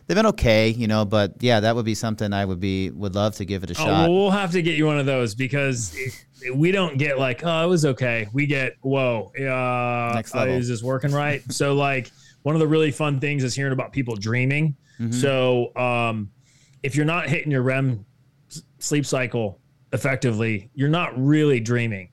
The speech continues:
Speaker 2: When you do, you'll really dream. I mean, people remember their dreams. They're very vivid.
Speaker 1: Yeah.
Speaker 2: Uh, it's, it's legit. It's very cool. It's a lot of fun to, to get those testimonials. Um, we're very lucky to have
Speaker 1: Mm-hmm.
Speaker 2: a, um,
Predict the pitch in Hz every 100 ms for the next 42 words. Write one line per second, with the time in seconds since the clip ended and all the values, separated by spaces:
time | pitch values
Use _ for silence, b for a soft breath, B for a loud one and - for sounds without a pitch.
0 | - 127 135 135 143 156 147 127 - 131
1 | 143 127 113 131 135 135 127 135 143 143
2 | 127 123 123 139 135 120 113 113 120 143
3 | 147 143 139 143 139 139 123 113 101 123
4 | 135 139 131 131 131 127 117 - - 95
5 | 98 98 117 117 113 107 - 160 170 -
6 | - - 165 165 208 165 160 170 120 123
7 | - 147 160 131 147 104 - 123 127 123
8 | 127 127 123 120 117 110 117 123 123 120
9 | 120 110 123 - 120 117 120 117 110 101
10 | - 113 113 110 104 127 127 135 139 123
11 | 123 120 123 117 120 110 120 113 110 104
12 | - 95 98 B B - 123 117 113 107
13 | 98 _ _ _ _ _ _ - - 123
14 | 117 110 107 98